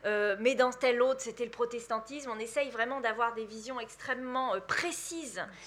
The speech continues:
euh, de l'événement du schisme, mais, euh, voilà, parfois, les historiens ont vu la réforme comme un événement imposé d'en haut, et puis, euh, comme parfois aussi, euh, comme un événement poussé par le peuple, voulu par le peuple.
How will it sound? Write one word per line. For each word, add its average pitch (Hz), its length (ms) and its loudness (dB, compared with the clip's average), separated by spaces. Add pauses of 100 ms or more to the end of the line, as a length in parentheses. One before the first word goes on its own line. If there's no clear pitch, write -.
(140)
euh, 220 160 2
de 208 140 -2
l'événement 226 500 0
du 196 140 -10
schisme, 254 500 -6 (400)
mais, 269 300 4
euh, 151 360 0 (100)
voilà, 170 160 0 (360)
parfois, 349 560 10 (240)
les 220 240 -4
historiens 226 400 0
ont 208 80 -4
vu 214 220 -6
la 240 100 12
réforme 240 440 0
comme 214 200 -4
un 208 140 0
événement 202 420 -2
imposé 202 420 -4
d'en 196 300 4
haut, 415 240 6 (360)
et 262 120 0
puis, 302 380 -2 (240)
euh, 208 320 0
comme 240 240 4 (1040)
parfois - 300 -2
aussi, 311 480 -2
euh, - 240 -4
comme 208 160 0
un 202 120 2
événement 214 540 2 (180)
poussé 339 360 -4
par 247 180 2
le 226 80 -2
peuple, - 360 -8 (300)
voulu 277 360 -4
par 254 180 2
le 214 80 -2
peuple. - 240 -10